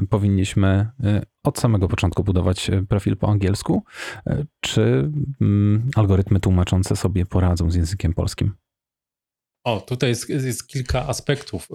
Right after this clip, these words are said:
Speaker 2: bo, mm, myślę, że pierwsza, jeszcze tak odpowiem o tej ostatniej myśli, że, e, algorytmy super sobie radzą z tłumaczeniami, tak? Jeżeli to na LinkedInie od jakiegoś czasu są te tłumaczenia, można o-, obserwując posty osób z innych zakątków świata, można kliknąć translate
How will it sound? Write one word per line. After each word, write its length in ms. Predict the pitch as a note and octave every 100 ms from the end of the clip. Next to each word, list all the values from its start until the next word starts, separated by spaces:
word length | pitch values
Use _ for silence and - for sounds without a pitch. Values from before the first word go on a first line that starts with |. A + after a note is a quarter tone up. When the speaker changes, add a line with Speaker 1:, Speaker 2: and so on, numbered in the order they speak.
| G#2
Speaker 2:
bo, 220 | A2 A2 - _ _ _
mm, 300 | A2 G#2+ G2+
myślę, 460 | G#2 G#2+ B2 - A#2+
że 80 |
pierwsza, 360 | B2 E3 D#3+ D3+ C#3
jeszcze 220 | C#3 C3+
tak 160 | C#3
odpowiem 280 | C#3+ D#3+ C#3+
o 60 | C#3
tej 100 | C3
ostatniej 340 | - C#3+ -
myśli, 240 | B2 B2 A#2+
że, 220 | B2+ - _ _ _
e, 180 | C3 A2
algorytmy 500 | B2 A#2+ B2+ E3 D#3+
super 460 | C#3+ E3 D#3+ C3+ B2+ - _
sobie 300 | - B2+ B2
radzą 280 | A#2+ G#2 G#2+
z 140 | G2 -
tłumaczeniami, 680 | G#2+ G2 - G#2 F#2+ E2 D#2+ _
tak? 260 | G#2+ B2+ A2+
Jeżeli 520 | A2+ A#2+ G#2+ A#2 A#2
to 300 | B2 A#2 B2+ A#2+
na 120 | B2
LinkedInie 1120 | B2 A#2+ C3 B2 B2+ C3+ D#3+ C#3+ A#2+ B2 B2+
od 140 | D3 A2+
jakiegoś 420 | A2 B2 A#2 -
czasu 320 | B2+ A#2+ B2+
są 160 | - A#2+
te 100 | A2
tłumaczenia, 540 | A2+ G2+ - G3 E3
można 360 | C3+ A2 A#2 A2+ G#2 B2+ -
o-, 120 | C#3+ B2
obserwując 720 | C#3 - B2+ A2+ B2 A#2 -
posty 600 | - B2+ - - A#2 -
osób 280 | B2 - A2
z 60 |
innych 240 | A#2+ A2+ G#2
zakątków 500 | G#2 - A2 - F#2+
świata, 320 | - C#3 C#3
można 280 | A2+ G#2+ G#2+
kliknąć 480 | - B2 - G2+ -
translate 540 | G#2+ G2 - A#2+ B2+